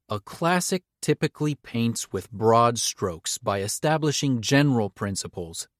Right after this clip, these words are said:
that are applicable beyond the specific problems that a given philosopher was addressing.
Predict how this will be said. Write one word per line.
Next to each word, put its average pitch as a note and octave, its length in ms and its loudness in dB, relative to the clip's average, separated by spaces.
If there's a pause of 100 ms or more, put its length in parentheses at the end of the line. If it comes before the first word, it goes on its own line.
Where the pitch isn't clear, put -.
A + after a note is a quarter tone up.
that C3+ 120 2
are C3+ 140 4
applicable D#3+ 560 -2
beyond C3+ 580 0
the B2+ 120 -2
specific - 600 -4
problems G2+ 600 -2
that A2+ 120 2
a G#2 80 -2
given A#2 300 -2
philosopher A2 760 -2
was G2 220 -4
addressing. G#2 540 -2